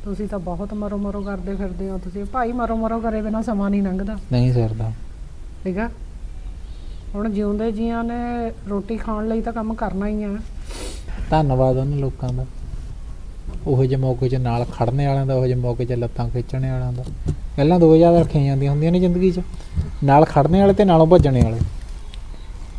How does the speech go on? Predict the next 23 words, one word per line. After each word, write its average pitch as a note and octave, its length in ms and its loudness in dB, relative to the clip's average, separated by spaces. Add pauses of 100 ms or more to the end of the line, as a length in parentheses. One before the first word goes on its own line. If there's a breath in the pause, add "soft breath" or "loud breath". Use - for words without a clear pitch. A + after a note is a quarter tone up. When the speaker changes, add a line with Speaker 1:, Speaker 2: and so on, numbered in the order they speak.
(300)
Speaker 2:
ਜ਼ਿਆਦਾਤਰ D3 520 8
Speaker 1:
ਸਾਡੇ, G3+ 180 6
ਸਾਡੇ C4 240 6
ਹਿੱਸੇ D#4 260 6
ਭੱਜਣੇ B3 380 4
ਵਾਲੇ A#3 160 8
ਵੱਧ G3 240 6
ਆਏ C#3+ 80 10
ਆ। D3+ 120 8
Speaker 2:
ਜ਼ਿਆ-, E3+ 240 2
ਜ਼ਿਆਦਾਤਰ E3 580 8 (180)
ਉਹ G3+ 180 12
ਬੰਦੇ G#3+ 220 8
ਯਾਦ G3 240 10
ਰੱਖੇ D#3+ 260 6
ਜਾਂਦੇ B2 200 4
ਹੁੰਦੇ E3 220 4
ਆ, G3 140 2 (840 soft breath)
ਜਿਨ੍ਹਾਂ F3+ 300 8
ਨਾਲ A3+ 140 6
ਤੁਸੀਂ F#3 420 6
ਖੜੇ D3 240 8
ਹੋਵੋ G3+ 320 6